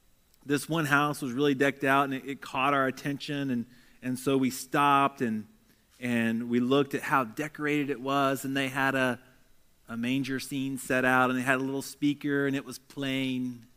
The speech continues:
uh, uh, music, and, and I anticipated hearing some kind of, you know, bubblegum pop Christmas song.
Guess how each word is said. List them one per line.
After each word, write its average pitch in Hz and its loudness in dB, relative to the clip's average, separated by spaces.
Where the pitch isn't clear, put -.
uh, 113 -10
uh, 113 -10
music, 147 4
and, 117 2
and 135 4
I 139 10
anticipated 147 4
hearing 131 0
some 123 -4
kind 127 -2
of, 110 -4
you 123 -4
know, 110 -4
bubblegum 117 0
pop 117 2
Christmas 120 -8
song. 113 -6